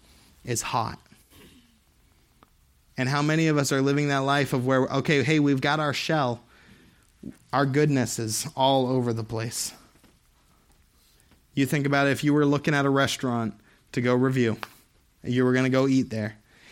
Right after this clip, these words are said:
and you pulled up the reviews. Think about it, Brother Tom, if you were to gonna, eh, gonna go do that, and you got a five star, one star, five star, one star, five star, one star, five star, one star,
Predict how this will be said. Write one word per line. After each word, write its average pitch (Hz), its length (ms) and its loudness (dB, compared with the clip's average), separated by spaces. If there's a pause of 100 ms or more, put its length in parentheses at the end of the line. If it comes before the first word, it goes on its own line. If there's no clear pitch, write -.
(200)
and 117 100 -2
you 123 120 2
pulled 139 220 2
up 135 120 0
the 147 80 2
reviews. 127 600 2 (720)
Think 123 120 -4
about 127 140 2
it, 120 60 0
Brother 127 180 2
Tom, 131 280 0
if 131 120 -4
you 131 100 4
were 135 80 2
to 131 60 0
gonna, 127 300 -2
eh, 131 220 0
gonna 131 360 -2
go 139 140 0
do 139 180 2
that, 113 260 -2 (440)
and 123 80 0
you 131 100 4
got 127 180 2
a 113 140 -2 (540)
five 143 360 2
star, 151 360 2 (120)
one 127 300 -2
star, 107 340 -2
five 135 360 0
star, 139 280 0
one 123 260 -2
star, 104 320 -6
five 135 340 0
star, 139 260 0
one 123 220 0
star, 104 260 -6
five 131 300 0
star, 131 200 -2
one 127 180 -2
star, 117 240 -4